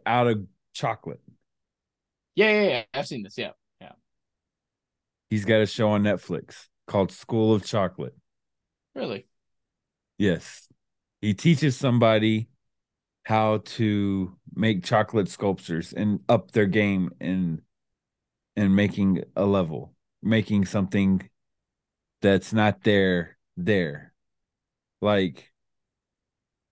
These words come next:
Speaker 1: the first episode, he was talking about how they had to make something without a mold. Like, he made a pencil that actually wrote that was edible.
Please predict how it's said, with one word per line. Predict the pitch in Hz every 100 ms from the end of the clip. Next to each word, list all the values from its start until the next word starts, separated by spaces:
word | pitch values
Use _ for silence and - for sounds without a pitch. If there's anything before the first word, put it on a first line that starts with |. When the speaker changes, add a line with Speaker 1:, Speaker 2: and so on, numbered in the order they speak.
| _ _ _ _ _ _
Speaker 1:
the | 113 101
first | 123 123 123
episode, | 110 113 101 110 107
he |
was | 107
talking | - 104 107
about | 101 98 95 101
how | 101 98
they | 95 101
had | 107 104
to | 104
make | 101 95 - _ -
something | 123 104 113 104 98 95 90 _ _ _ _ _ _ _ _ _ _ _
without | 95 101 87 107 107
a | 107
mold. | 98 101 92 73 - - _ _ _ _ _ _ _ -
Like, | 92 85 -
he | 123
made | 120 113 101
a |
pencil | - 151 131 117 101 95 - _ _ _ _ _ _ _
that | 117 113
actually | 120 113 - 104
wrote | 98 101 120 92 - - _ _ _ -
that | 101
was | 92 95 -
edible. | 120 107 82 71